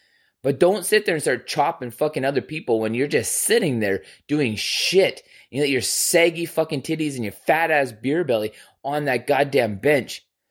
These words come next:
start talking shit when clearly, fucking clearly, I was doing my push-ups right. See, and this is,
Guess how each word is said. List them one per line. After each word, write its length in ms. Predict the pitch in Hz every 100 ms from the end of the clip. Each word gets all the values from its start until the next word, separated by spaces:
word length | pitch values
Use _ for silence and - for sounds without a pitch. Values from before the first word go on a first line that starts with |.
| _
start 320 | - 135 123
talking 480 | 120 143 165 175 147
shit 500 | 113 - 120 107 - _ _ _ _ _ _ _ _ _ _ _ _ _ _ _
when 320 | 139 160 151 95 _ -
clearly, 1300 | - 135 143 139 143 170 190 180 156 120 92 - _ _
fucking 640 | - - 165 175 175 160
clearly, 960 | - - 165 180 208 196 151 117 - - _ _ _ _ _ _ _ _ _ _ _ -
I 100 | 127
was 120 | 143
doing 260 | 139 135 127
my 120 | 117
push-ups 480 | 113 113 110 - 104
right. 200 | 80 - _ _ _ _ _ _ _ _ _ _ _ _ _ _ _ _ _ _ _ _ -
See, 220 | - 143
and 140 | 139
this 260 | 143 151 -
is, 400 | 151 143 123